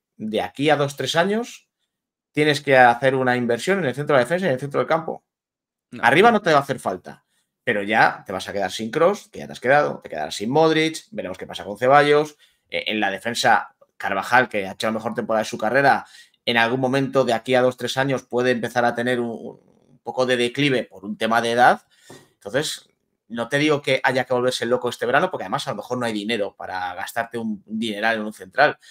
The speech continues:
Speaker 1: pero sí que el Real Madrid, que supongo que lo tendrá bien medido, lo doy por hecho, eh, sabe que dentro de poco va, va, va a tener que tocar inversión fuerte en dos zonas del campo que han estado muy bien cubiertas durante muchos años, pero que van pidiendo un relevo.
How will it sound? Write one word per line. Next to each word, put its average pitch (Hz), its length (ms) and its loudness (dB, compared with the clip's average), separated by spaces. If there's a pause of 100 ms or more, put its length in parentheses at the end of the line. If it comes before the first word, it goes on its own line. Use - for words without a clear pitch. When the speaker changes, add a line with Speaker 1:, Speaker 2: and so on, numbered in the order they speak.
(280)
Speaker 1:
pero 113 160 -4
sí 123 180 -8
que 135 80 2
el 127 80 0
Real 131 160 2
Madrid, 131 340 0
que 117 80 -18
supongo - 300 -6
que 98 60 -6
lo 92 100 -8
tendrá 98 260 -8
bien 101 180 -6
medido, 98 500 -6
lo 90 100 -16
doy 98 100 -10
por 104 200 -4
hecho, 117 340 -8 (500)
eh, - 300 -14
sabe 120 480 4
que 104 580 0
dentro 113 320 0
de 120 80 4
poco 131 400 2
va, 113 220 2
va, 98 640 -10
va 78 140 -20
a - 40 -20
tener 127 200 -2
que 135 80 -4
tocar 147 480 6
inversión 123 520 -2
fuerte 170 640 0 (540)
en 104 260 -6
dos 131 220 2
zonas 143 240 0
del 139 140 0
campo 165 260 2
que 175 60 2
han 151 40 2
estado 160 280 2
muy 131 280 0
bien 175 180 2
cubiertas 165 460 0
durante 113 320 -4
muchos 139 380 -4
años, 180 340 -2
pero 127 140 -2
que 101 80 -4
van 101 160 -6
pidiendo 131 260 -2
un 170 80 -6
relevo. - 380 -4